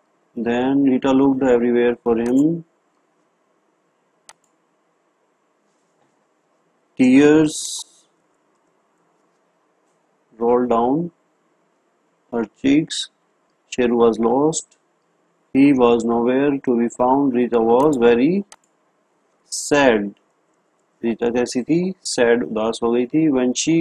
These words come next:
reached home, she got into her room, वो अपने कमरे में गई। All of a sudden something jumped on her। Can you guess what?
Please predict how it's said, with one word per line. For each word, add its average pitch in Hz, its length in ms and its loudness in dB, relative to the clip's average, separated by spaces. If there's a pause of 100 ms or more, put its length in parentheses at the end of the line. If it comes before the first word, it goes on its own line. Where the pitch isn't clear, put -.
reached 117 360 -2
home, 113 220 -4 (600)
she 139 180 2 (120)
got 151 480 2 (2500)
into 131 420 0
her 127 180 2 (1500)
room, 156 440 4
वो 131 160 4
अपने 131 360 -2 (300)
कमरे 117 280 0
में 139 200 2
गई। 127 240 2 (720)
All 156 180 4
of 170 100 2
a 170 80 4
sudden 151 340 2
something 143 300 2
jumped 143 260 0
on 131 200 0
her। 139 120 2 (520)
Can 135 160 4
you 139 100 2
guess 143 240 2
what? 156 320 0